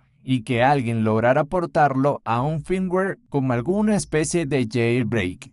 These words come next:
Este proceso para los usuarios curiosos aparentemente solo tomó unos dos días, porque ahora hay una versión completamente jugable de Marvel's Wolverine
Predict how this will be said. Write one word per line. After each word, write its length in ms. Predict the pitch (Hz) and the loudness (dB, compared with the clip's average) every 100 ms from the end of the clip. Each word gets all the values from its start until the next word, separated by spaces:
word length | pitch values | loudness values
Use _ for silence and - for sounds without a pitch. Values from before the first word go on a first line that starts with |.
| - - - - | -20 -20 -20 -10
Este 300 | 156 190 226 | -6 -2 -2
proceso 920 | 220 214 185 214 208 220 208 196 190 - | -2 -2 0 2 2 2 2 0 -2 -2
para 300 | 180 185 180 | -2 2 2
los 160 | 160 | 2
usuarios 400 | 160 151 196 202 | -2 -2 -2 -2
curiosos 500 | - 185 185 175 175 | -2 -2 -2 0 0
aparentemente 920 | 170 156 160 160 160 170 160 156 180 | 0 2 0 0 -2 -2 -2 -2 -2
solo 280 | 143 139 127 | 0 0 0
tomó 480 | 113 123 131 151 151 | -2 -2 0 0 0
unos 300 | 151 151 120 | 0 0 0
dos 240 | 120 117 | 0 0
días, 360 | 110 110 92 - | 0 -2 -4 -6
porque 540 | - 113 - 113 101 - | -8 -8 -4 -4 -4 -2
ahora 300 | 110 131 185 | 2 2 2
hay 100 | 196 | 2
una 160 | 208 190 | 0 0
versión 380 | 175 185 175 | -2 -2 -4
completamente 760 | 143 120 104 131 143 202 202 196 | -4 -4 -2 -2 -2 0 -2 -2
jugable 400 | 185 185 180 202 | 0 0 0 -2
de 120 | 156 | -2
Marvel's 640 | 107 110 131 151 160 160 | 0 2 2 0 -2 -4
Wolverine 520 | 185 180 156 160 156 | -2 -2 -2 -2 -4